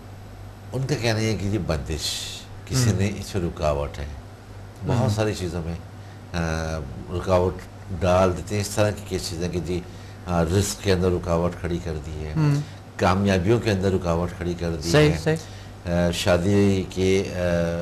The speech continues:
Speaker 1: में रुकावट खड़ी कर दी है, उम्र
Speaker 2: हम्म।
Speaker 1: ज़्यादा हो गई है, नुकसानात हो रहे हैं, संभल नहीं पा रहे हैं, सेहत के हवाले से सारे इलाज करा रहे हैं, test भी करा रहे हैं, लेकिन उसके बावजूद कोई फ़ायदा नहीं हो रहा।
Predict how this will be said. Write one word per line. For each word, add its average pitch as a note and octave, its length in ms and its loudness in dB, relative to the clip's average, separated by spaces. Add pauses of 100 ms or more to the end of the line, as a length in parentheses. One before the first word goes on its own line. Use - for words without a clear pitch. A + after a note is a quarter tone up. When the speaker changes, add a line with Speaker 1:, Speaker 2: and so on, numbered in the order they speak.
(220)
Speaker 1:
में F#2 120 0
रुकावट E2+ 460 0
खड़ी F2+ 180 -2
कर E2 160 -4
दी D#2+ 240 -4
है, E2+ 120 0
उम्र F2 220 -2
Speaker 2:
हम्म। C3 100 4
Speaker 1:
ज़्यादा A2+ 260 4
हो E2+ 120 0
गई E2 220 -4
है, E2 120 -6 (460)
नुकसानात F2+ 560 0
हो F2 100 -2
रहे F2 100 0
हैं, E2+ 60 -2
संभल F2 360 -6
नहीं E2+ 280 -4
पा E2+ 160 0
रहे F2 120 0
हैं, F2 120 -6 (300)
सेहत G#2 460 2 (360)
के G2 80 2
हवाले F#2 320 4
से F2+ 220 -6 (680)
सारे F2 260 2
इलाज F2 280 2
करा F2 260 4
रहे E2+ 100 2
हैं, D#2 100 -4 (160)
test F#2+ 320 0
भी F#2+ 80 -2
करा F2 200 0
रहे F2+ 120 0
हैं, F2 80 -2
लेकिन E2+ 240 -6
उसके - 180 -12
बावजूद D#2+ 460 -2 (500)
कोई F#2+ 100 0
फ़ायदा F2+ 380 2
नहीं G2 160 -2
हो F#2 100 2
रहा। G2 140 2